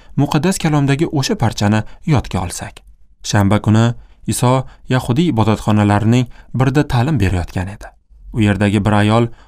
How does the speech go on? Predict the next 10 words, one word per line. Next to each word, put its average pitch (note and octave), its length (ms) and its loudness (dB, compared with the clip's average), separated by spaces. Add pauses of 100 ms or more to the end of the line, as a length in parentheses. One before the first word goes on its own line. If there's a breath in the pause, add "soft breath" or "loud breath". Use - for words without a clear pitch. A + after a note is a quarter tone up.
(100)
o'n C#3 100 2
sakkiz F#3 400 -4
yildan C3+ 340 2
beri C#3+ 240 2 (280 loud breath)
yomon D3+ 280 2
ruhdan D3 400 0 (100)
qiynalib B2 420 0
og'rigan, G#2+ 500 -2 (300)
ikki C#3 320 0
bukilgan C#3 460 0